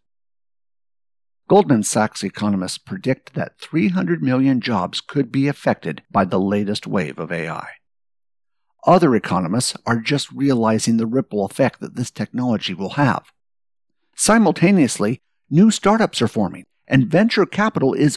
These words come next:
already pouring money into the field at an outstanding rate that will only accelerate the impact of this generation of A I. Intellectual property lawyers are already arguing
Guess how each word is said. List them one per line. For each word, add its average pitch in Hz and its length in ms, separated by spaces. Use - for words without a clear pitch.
already 190 800
pouring 156 420
money 165 340
into 190 460
the 214 120
field 127 420
at - 260
an 143 360
outstanding 147 1040
rate 123 320
that 87 100
will 151 240
only 226 220
accelerate 139 640
the - 240
impact 147 540
of 101 160
this 117 160
generation 95 520
of 82 100
A 80 180
I. - 120
Intellectual 165 720
property - 500
lawyers 92 520
are 107 200
already 113 720
arguing 98 580